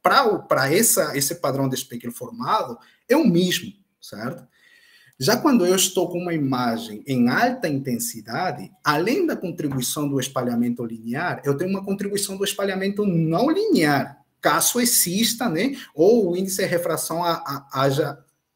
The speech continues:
houve uma mudança na amostra devido ao, ao índice de refração, certo? Então, quando a gente faz análise de correlação cruzada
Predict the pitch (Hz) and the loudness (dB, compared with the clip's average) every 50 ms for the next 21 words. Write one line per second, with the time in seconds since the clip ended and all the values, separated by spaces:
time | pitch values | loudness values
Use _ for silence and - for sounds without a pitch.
0 | _ _ _ _ - 123 123 135 156 160 165 175 170 170 170 170 160 143 135 143 | _ _ _ _ -4 2 6 6 6 6 6 4 2 4 4 4 4 4 4 2
1 | 165 180 175 - 185 160 143 135 143 160 156 - 160 143 135 135 139 147 151 160 | 2 0 -2 -4 -4 -2 -2 -2 -2 -2 -2 0 -2 0 0 0 0 0 0 -2
2 | 160 - 139 127 131 139 139 135 135 - 143 139 - 127 - - 190 190 - - | -2 -2 -2 0 2 2 0 0 0 -4 -6 -6 -8 -8 -8 -6 -6 -4 -4 -6
3 | 233 208 - - - _ _ _ _ _ - - - 113 101 113 135 160 156 240 | -8 -8 -12 -14 -16 _ _ _ _ _ -14 -14 -12 -10 -8 -8 -8 -6 -6 -8
4 | 240 - - - - - - - - - - - - - - 123 - 165 - - | -10 -10 -12 -20 -20 -20 -20 -20 -20 -20 -20 -20 -20 -14 -8 -4 -4 -4 -2 0
5 | 262 349 359 - - 190 196 196 196 165 - - - - 139 131 120 113 - - | 0 2 2 0 0 0 -2 0 0 -2 -2 -2 -4 -2 -2 -2 -2 -4 -4 -2
6 | 135 123 120 127 135 135 135 131 123 123 117 113 - - 180 180 190 202 185 156 | 0 0 0 0 0 -2 -4 -6 -6 -6 -6 -6 -4 -4 -2 0 0 0 0 0
7 | 131 - - 151 135 131 - 139 117 - - - - 131 143 180 190 151 123 113 | -2 -2 -2 -2 -2 -2 -2 -4 -6 -4 -6 -4 -4 -2 0 0 0 0 -2 -6
8 | - | -12